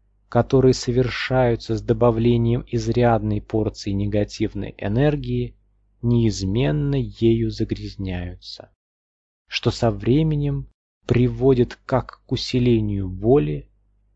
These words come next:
так и к усилению чувства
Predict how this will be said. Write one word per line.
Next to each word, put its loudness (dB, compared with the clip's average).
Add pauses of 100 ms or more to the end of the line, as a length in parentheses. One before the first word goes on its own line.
(100)
так 0 (120)
и -6
к -6
усилению -2
чувства -10